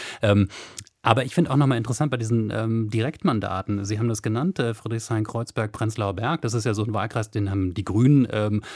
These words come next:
als einen der ersten überhaupt mal gewonnen, weil das da möglich war. Aber ich glaub, damals schon Christian Ströbele nur mit gerade mal so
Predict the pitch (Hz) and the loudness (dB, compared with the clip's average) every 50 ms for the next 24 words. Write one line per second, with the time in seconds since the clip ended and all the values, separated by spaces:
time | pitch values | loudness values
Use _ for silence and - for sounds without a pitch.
0 | - - - 104 98 98 104 104 110 113 113 101 98 120 - - 131 117 101 90 | -14 -8 -4 -4 -2 0 0 2 2 2 2 2 0 -2 -2 0 0 0 0 0
1 | 101 123 - - 117 113 110 110 104 98 87 92 90 101 127 170 190 143 104 98 | -2 -2 -2 0 0 2 2 2 0 0 0 0 2 2 2 2 2 2 0 0
2 | 98 98 - - 104 95 95 107 110 - 151 117 117 120 123 117 107 104 - - | -2 -2 -2 -2 0 0 0 0 0 0 -2 -2 0 0 0 2 0 0 0 -2
3 | 101 - - 92 92 110 120 117 113 - 120 113 101 - 110 - 113 101 92 - | -2 0 0 0 2 2 2 0 0 0 0 0 0 0 -2 -2 -2 -4 -4 -2
4 | - 104 104 110 110 107 110 113 107 104 98 - - - 98 101 107 113 110 107 | -2 -2 0 2 2 2 4 4 2 2 0 -2 -6 -8 -6 -2 0 0 0 0
5 | 104 95 95 98 98 101 | 0 -2 -2 -2 -2 -2